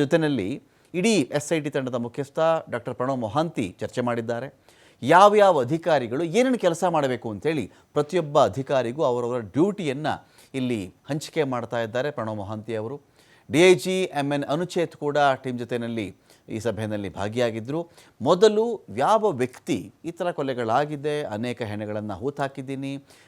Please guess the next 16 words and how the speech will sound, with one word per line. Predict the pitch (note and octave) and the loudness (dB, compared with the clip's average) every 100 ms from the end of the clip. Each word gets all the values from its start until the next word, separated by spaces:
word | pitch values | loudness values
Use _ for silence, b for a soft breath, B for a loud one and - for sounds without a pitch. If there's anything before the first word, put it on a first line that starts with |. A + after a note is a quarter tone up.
| _ | _
ಮಹಿಳೆಯರು | E2 G#2+ C3 C#3 C3+ C3+ | -8 -2 0 0 0 -4
ಇದ್ದರು, | B2 C3+ C3+ | -6 -6 -6
ಮಕ್ಕಳು | G2+ F#2 - C3+ C#3 | -6 -8 -6 -2 -2
ಇದ್ದರು, | B2 B2 C3+ | -4 -6 -6
ಬಡವರು | G#2 F2+ A2+ C3 C3 | -6 -4 -4 -2 -4
ಇದ್ದರು, | A#2+ B2 B2 G2 | -4 -4 -4 -2
ಅನಾಥರು | A#2+ C3+ C3+ C3+ | -4 -4 -6 -8
ಇದ್ದರು, | A#2 B2 | -6 -6
ಭಿಕ್ಷುಕರು | A2+ F2 - B2+ C3 B2+ | -8 -10 -12 -8 -6 -6
ಇದ್ದರು, | A#2 B2 | -6 -10
ಕಾರ್ಮಿಕರು | - G2+ A#2 A#2+ B2+ | -10 -8 -8 -6 -6
ಇದ್ದರು, | B2+ B2 C3+ C3+ b b b b b | -6 -6 -10 -10 b b b b b
ಈ | D3+ | -4
ಥರದ | D#3 D3 | 0 -2
ಮಾಹಿತಿ | C3+ G2+ B2 C3 | -2 -4 -6 -6
ಇದೆಯಲ್ಲ, | G#2 F2+ F#2 | -6 -4 -2